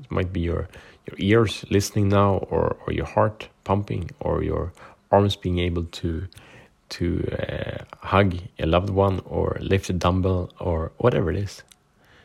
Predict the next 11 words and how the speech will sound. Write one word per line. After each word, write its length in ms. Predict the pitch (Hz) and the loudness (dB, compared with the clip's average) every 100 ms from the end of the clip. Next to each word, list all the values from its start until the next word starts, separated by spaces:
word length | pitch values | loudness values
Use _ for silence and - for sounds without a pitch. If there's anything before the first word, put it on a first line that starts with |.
| _ _ _ _ | _ _ _ _
Really 260 | 113 98 82 - _ - | -2 -2 -2 -10 _ -6
amazing. 540 | 90 90 92 - 87 85 _ _ _ _ _ _ _ - - - - - - _ _ 98 | -2 0 -2 -4 -12 -14 _ _ _ _ _ _ _ -20 -20 -20 -20 -20 -20 _ _ 0
And, 520 | 95 95 95 90 85 | 2 4 4 2 2
um, 400 | 90 87 85 - - | 2 2 0 -4 2
I 60 | 98 | 4
also 200 | 90 95 | 4 2
want 140 | 87 | 2
to 40 | |
invite 260 | 85 87 85 | 2 0 0
you 80 | 98 | -6
to 580 | - 87 82 - - | -8 -6 -4 -6 -10